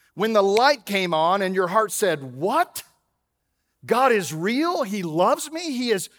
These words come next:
redeemed me. He has forgiven me. I'm not sure I would forgive me. I'm kind of a turd. I, I, I, I, I don't deserve that." When the light comes on and your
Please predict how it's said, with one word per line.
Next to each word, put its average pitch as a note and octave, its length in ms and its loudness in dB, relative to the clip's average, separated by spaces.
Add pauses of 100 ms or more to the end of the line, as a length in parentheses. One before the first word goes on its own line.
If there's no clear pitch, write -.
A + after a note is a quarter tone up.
(100)
redeemed F#3+ 600 -2
me. D#4 100 -4
He C4 80 -2
has A3+ 180 2
forgiven F3+ 560 -4
me. E4 240 -6 (440)
I'm C#4 240 4
not B3+ 200 2
sure C#4 200 -2
I D4 200 4
would C4+ 180 -2
forgive D#3 380 -4
me. C3 240 -8
I'm A#3+ 200 -2
kind A#3 280 0
of C4 80 0
a C#4+ 40 -8
turd. C#4+ 440 0
I, C#4+ 240 4
I, A#3+ 40 -6 (260)
I, C#4 400 2 (140)
I, C#4+ 260 4 (460)
I B3 160 6
don't C#4 280 4
deserve B3+ 560 0
that." F3 360 2
When F#3 200 -4
the G#3 120 2
light A3+ 440 0
comes B3+ 240 -6
on G#3 240 0
and F3 120 -6
your D#3+ 220 -4